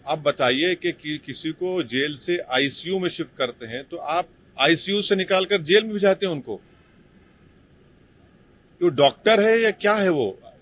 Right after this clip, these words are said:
जिसने इस तरह का उनको report लिख के दिया कि आईसीयू से लिया कि आप, आप उनको जेल में डालते हैं?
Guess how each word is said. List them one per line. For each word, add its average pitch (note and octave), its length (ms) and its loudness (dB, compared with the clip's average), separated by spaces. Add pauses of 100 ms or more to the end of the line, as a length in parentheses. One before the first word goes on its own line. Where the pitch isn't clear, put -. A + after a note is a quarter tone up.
जिसने F3 320 -2
इस E3+ 140 -2
तरह F3 180 0
का F3+ 140 -4
उनको F3 280 -4
report D#3+ 340 -4
लिख E3 80 -8
के F3 120 -6
दिया E3+ 100 0
कि E3+ 80 -6
आईसीयू D#3+ 320 2
से G#3 120 0
लिया G#3 200 2
कि G3+ 160 -2
आप, F3+ 260 0 (160)
आप F3 280 -2
उनको F3 420 -2
जेल E3 220 2
में A#3+ 100 -4
डालते C#3 300 -2
हैं? F#2+ 180 -14